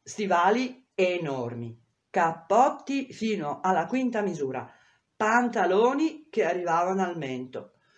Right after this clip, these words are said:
Delle grandi aperture delle giacche spuntavano colli sottili, dalle maniche arrotolate più volte delle mani minuscole.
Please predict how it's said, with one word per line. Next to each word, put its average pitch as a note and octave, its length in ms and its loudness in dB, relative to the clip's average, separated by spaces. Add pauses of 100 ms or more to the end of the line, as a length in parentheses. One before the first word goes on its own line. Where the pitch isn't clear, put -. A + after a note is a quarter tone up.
(300)
Delle G3 320 6
grandi B3 480 2
aperture B3 1120 -4
delle F3 300 0
giacche A3+ 680 -2
spuntavano E3 840 -2
colli B3 340 0
sottili, C#3+ 800 -6 (240)
dalle G#3 500 2
maniche A#3 440 0
arrotolate F#3+ 680 0
più F3+ 140 -4
volte G#3+ 680 0
delle F3+ 280 2
mani D#3+ 340 0
minuscole. B2 680 -8